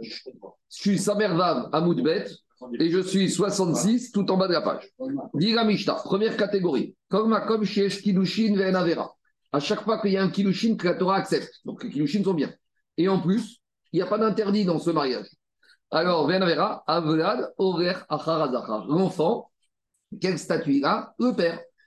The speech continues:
Parce qu'il y a marqué dans la Torah, Mishpechotam, Revet Avotam. Donc un Kohen qui épouse une Israël, le garçon ou la fille sont Kohanim, avec les conséquences. Un Israël qui épouse une Kohenette, l'enfant, il est Israël. Pourquoi ? Parce qu'on va d'après le père.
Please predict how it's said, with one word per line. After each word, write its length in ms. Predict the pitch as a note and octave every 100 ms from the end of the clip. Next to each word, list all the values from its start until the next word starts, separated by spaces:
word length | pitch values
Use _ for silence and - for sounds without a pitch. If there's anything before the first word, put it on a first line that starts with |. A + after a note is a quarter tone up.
| -
Parce 120 | D3
qu'il 80 | D3
y 20 |
a 40 | F3+
marqué 160 | E3+
dans 60 | F3
la 60 | D3+
Torah, 220 | F3 G#3
Mishpechotam, 720 | G3 - E3 - C#3 F#3 A3
Revet 300 | G#3 G#3+ G#3
Avotam. 440 | G#3+ G#3+ D3+ C3+ - _ _
Donc 180 | D3+ C#3+
un 140 | F#3+ F3+
Kohen 340 | F#3+ G3 E3+
qui 120 | D3+
épouse 240 | D#3 D#3 C#3+
une 100 | D3
Israël, 500 | B2 A#2+ B2+ G#3+ E4+ - _ _
le 140 | D#3+ E3+
garçon 520 | E3+ D3 F3+ E3+ D3+ C#3+
ou 60 |
la 120 | C3+ B2
fille 220 | A3 B3
sont 260 | - A#3+ C4 - -
Kohanim, 640 | A3 B3 B3 A#3 G#3 - - _ _
avec 360 | C3 C#3+ G3+ G3
les 120 | G3
conséquences. 680 | G3+ G3+ G3 D#3+ C#3+ - - _ _ -
Un 140 | E3+
Israël 480 | G3+ E3 G#3+ G3+ E3+
qui 120 | E3
épouse 240 | D#3 D3+ C#3
une 140 | C#3+
Kohenette, 520 | C#3 A#2+ C#3+ A3+ - _ _ -
l'enfant, 480 | D#3+ F3 E3 E3+ A3
il 160 | F#3+
est 260 | A3+ A3+ -
Israël. 1120 | G3+ A#3 G#3+ - G3+ G#3+ G#3 - F3+ F3+ F3 - -
Pourquoi ? 420 | C#3+ - D#3 -
Parce 160 | E3+ -
qu'on 220 | F#3+ G#3
va 140 | E3+
d'après 420 | F3 E3 F#3+ G3+ D3+
le 140 | D#3+
père. 200 | - -